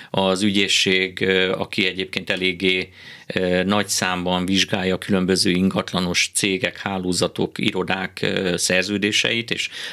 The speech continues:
azok egyes rendelkezéseit, ö, feltehetően nem tapsikolna ennek a rendelkezésnek a, az olvastán, és, és, ö,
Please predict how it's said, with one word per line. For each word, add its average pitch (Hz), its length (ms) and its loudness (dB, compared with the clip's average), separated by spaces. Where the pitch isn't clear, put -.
azok 92 240 0
egyes 92 320 0
rendelkezéseit, 104 880 0
ö, 92 260 0
feltehetően 98 600 0
nem 101 220 2
tapsikolna 90 920 0
ennek 101 400 -2
a 98 60 -2
rendelkezésnek 92 840 -2
a, 92 480 -2
az 90 100 0
olvastán, 95 520 0
és, - 320 0
és, - 300 0
ö, 92 240 2